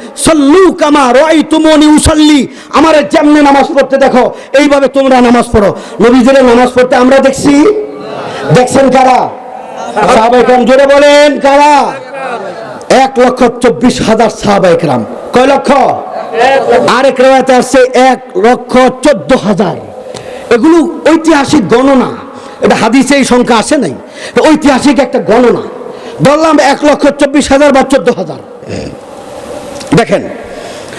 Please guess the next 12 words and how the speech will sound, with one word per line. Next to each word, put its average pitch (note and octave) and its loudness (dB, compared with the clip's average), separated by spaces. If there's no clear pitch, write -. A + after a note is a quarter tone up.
নবীজি G#4 2
বলেছেন, C4+ 0
সাহাবায়ে F4+ 0
কেরাম D#4+ 0
দেখে C#4+ 0
দেখে C#4+ 2
নবীজির B3+ 2
নামাজটা B3 2
নকল B3 0
করে A3+ 2
আমাদেরকে G#3+ 2
শিখিয়েছেন। E3+ 0